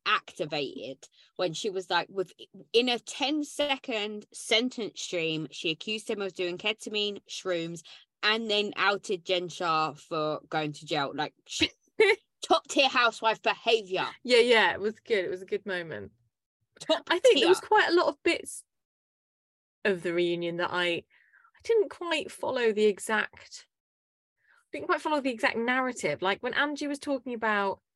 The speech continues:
Speaker 1: Which Angie?
Speaker 2: Sarah Pol-, when Sarah Paulson was talking about how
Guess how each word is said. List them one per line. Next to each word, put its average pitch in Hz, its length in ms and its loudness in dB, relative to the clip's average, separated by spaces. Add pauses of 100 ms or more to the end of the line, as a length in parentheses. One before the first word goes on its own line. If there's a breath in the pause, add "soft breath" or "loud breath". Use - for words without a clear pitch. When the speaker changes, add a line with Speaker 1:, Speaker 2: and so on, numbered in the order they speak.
Speaker 1:
Which - 220 -8
Angie? 160 380 -8
Speaker 2:
Sarah 240 360 0
Pol-, 240 240 -4
when 240 200 0
Sarah 277 240 -2
Paulson 269 300 -4
was 233 80 -16
talking 233 160 -6
about 214 180 -2
how 196 460 -2